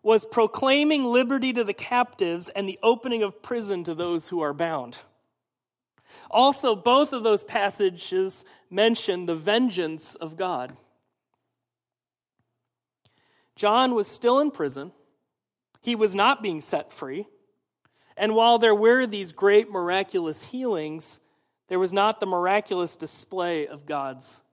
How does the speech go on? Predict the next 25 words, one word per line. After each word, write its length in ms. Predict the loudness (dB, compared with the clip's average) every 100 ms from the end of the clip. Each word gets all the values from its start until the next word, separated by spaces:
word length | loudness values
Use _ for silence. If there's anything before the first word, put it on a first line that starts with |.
| _
judgment. 540 | -14 -12 -12 -16 -20 _ _ _ _ _ _ _ _ _ _ _ _ _ _ _ _ _ _ _ -10
About 320 | 0 2 4
this, 200 | 0 0
one 140 | 2
author 380 | 4 2 2 0
writes, 400 | 2 4 2 -2
"The 100 | -8
blessings 580 | 0 2 2 0 -6 -6
promised 600 | -4 0 2 0 -4 -6
for 120 | -6
the 140 | -4 0
end 240 | 0 0
times 320 | -2 -2 -4
have 160 | -8 -4
broken 360 | 0 0 0 0
out 320 | 0 0 -4 _ _ _
and 160 | -12 -10
prove 320 | -6 -4 -2
it 100 | -4
is 140 | -6 -8
here, 440 | -4 -2 -2 -6 -12 _ _ _
even 300 | -8 -6 -4
though 140 | -2 -2
the 120 | -4
judgments 800 | -8 -4 -4 -4 -10 -10 -10 -14